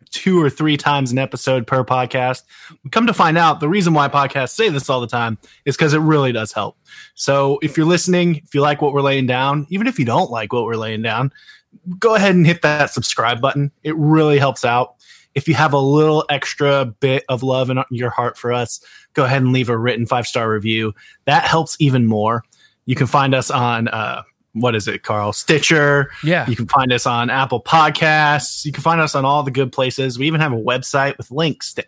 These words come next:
Speaker 1: everything, everything we're on. So you can just pick and choose how you want to listen to our glorious,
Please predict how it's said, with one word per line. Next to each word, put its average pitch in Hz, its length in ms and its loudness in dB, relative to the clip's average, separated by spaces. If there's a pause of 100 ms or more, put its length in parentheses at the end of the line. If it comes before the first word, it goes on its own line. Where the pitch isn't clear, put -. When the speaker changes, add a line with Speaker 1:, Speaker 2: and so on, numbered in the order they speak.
Speaker 1:
everything, 127 840 0
everything 123 360 0
we're 117 180 0
on. 113 360 0 (340)
So - 160 -4
you 143 160 2
can 123 260 0
just - 280 -6
pick - 180 -2
and 135 100 0
choose 120 560 0 (380)
how 139 280 2
you 139 140 4
want 127 200 0
to 123 60 -2
listen 120 360 0
to 117 160 -4
our 113 140 -2
glorious, 117 920 -2